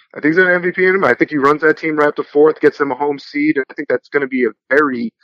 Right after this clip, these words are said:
dangerous team come playoff t-, uh, playoff time. My big thing with Milwaukee is, can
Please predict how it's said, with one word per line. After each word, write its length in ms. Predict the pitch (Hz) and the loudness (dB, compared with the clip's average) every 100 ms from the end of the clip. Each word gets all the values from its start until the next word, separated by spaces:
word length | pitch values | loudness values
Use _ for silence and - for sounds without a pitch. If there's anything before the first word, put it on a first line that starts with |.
| _ _ - | _ _ -6
dangerous 420 | 120 120 117 107 | -4 -2 -6 -6
team 220 | - 120 | -12 -10
come 180 | 107 113 | -6 -6
playoff 340 | - 120 117 113 127 | 0 2 2 -2 -8
t-, 60 | - | -8
uh, 280 | 120 107 - - | -4 -4 -4 0
playoff 300 | 135 127 - | 2 2 -2
time. 300 | 131 127 123 _ _ | -4 -4 -6 _ _
My 380 | 123 120 123 139 | -8 -4 2 2
big 220 | 196 220 | 2 0
thing 120 | 190 175 | 2 0
with 120 | 135 | 0
Milwaukee 600 | 135 113 117 135 - 117 | 0 2 0 0 -2 -2
is, 200 | 113 104 | -2 -4
can 320 | - 120 110 | -10 -10 -8